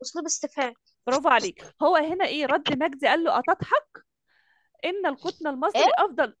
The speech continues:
Speaker 2: رد مجدي على عمر وقال له إيه؟ "أنت بتضحك؟ القطن المصري أفضل قطن في العالم. كما قال معلم الدراسات،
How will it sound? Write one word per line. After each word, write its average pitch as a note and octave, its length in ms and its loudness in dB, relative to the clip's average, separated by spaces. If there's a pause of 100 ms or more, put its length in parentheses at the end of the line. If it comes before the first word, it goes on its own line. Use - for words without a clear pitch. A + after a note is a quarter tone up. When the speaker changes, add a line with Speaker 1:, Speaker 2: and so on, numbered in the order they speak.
(640)
Speaker 2:
رد B3 360 0
مجدي B3+ 420 -4
على G#3 200 0
عمر C4 440 -2 (240)
وقال C4+ 300 -2
له B3+ 80 -4
إيه؟ C4+ 260 -8
"أنت C4+ 180 -8
بتضحك؟ - 720 -4 (340)
القطن D#4+ 460 0
المصري D4+ 520 0
أفضل C4 340 4
قطن F4 300 0
في C#4+ 100 -4
العالم. G3 400 0 (760)
كما F4+ 280 6
قال E4+ 300 2
معلم D#4 320 2
الدراسات، A3+ 580 -4